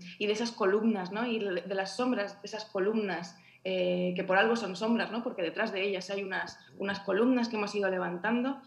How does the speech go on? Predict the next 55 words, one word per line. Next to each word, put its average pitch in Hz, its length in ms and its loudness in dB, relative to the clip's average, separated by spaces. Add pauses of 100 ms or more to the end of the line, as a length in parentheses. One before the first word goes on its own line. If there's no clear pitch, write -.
(240)
eh, 190 320 0 (480)
o 180 80 -6
que - 80 -12
se 220 100 -2
han 220 100 4
ido 202 120 4
levantando 220 680 2 (220)
a 190 60 -6
lo 190 60 0
largo 196 300 0
de 175 80 0
los, 175 500 -4
eh, 175 300 -2
siglos, 233 520 2
¿no? 240 240 2 (280)
Y, 196 420 -4
y 214 100 -2
lo 208 100 2
interesante 233 680 4
también 233 540 2
es 226 120 -2
no 226 140 -4
pensar, 220 580 0 (140)
eh, 185 240 -8
a 180 40 -8
mi, 185 200 -4
a 180 60 -12
mi 180 160 -8
juicio, 233 440 -2
¿no? 220 160 0
No 226 140 2
pensar 220 540 -2
que, 196 340 -6 (160)
que - 80 -4
esas 240 180 0
columnas 233 500 4
no 220 120 2
van 220 140 2
a 208 80 -2
permitir 190 420 -4
que 208 80 0
les, 175 340 -4
que 180 80 -6
les 170 180 -8
disparemos, 185 640 0
¿no? 254 140 0
Por 208 120 2
algo 262 140 2
son 220 180 -2
columnas, 196 480 0
¿no? 262 220 0
Eh, 185 160 -4
se - 100 -10
mantienen 233 560 0
ahí, 240 300 0